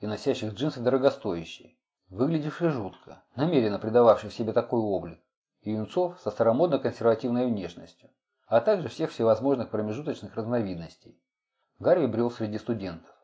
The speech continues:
Миновал специализированный книжный магазин.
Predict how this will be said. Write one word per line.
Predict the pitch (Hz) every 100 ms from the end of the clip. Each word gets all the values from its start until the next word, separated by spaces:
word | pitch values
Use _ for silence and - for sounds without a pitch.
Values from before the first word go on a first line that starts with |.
| _ _ _ _
Миновал | 107 117 156 -
специализированный | 127 123 117 113 139 127 117
книжный | 117 113 110 113
магазин. | 117 117 113 92 82